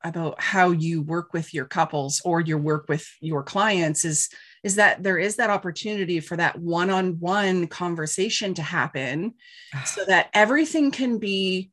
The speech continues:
Speaker 1: shared without the other person feeling maybe shame or embarrassment or anger for what's being shared. Uh, and then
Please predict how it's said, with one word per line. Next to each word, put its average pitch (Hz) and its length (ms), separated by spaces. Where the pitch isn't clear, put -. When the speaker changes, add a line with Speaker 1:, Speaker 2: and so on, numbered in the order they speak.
Speaker 1:
shared 196 800
without 190 480
the 185 180
other 240 220
person 190 680
feeling 185 500
maybe 156 340
shame 202 500
or 160 180
embarrassment 170 680
or 156 220
anger 190 600
for 196 120
what's 180 260
being 160 320
shared. 147 540
Uh, 151 340
and 190 200
then 196 320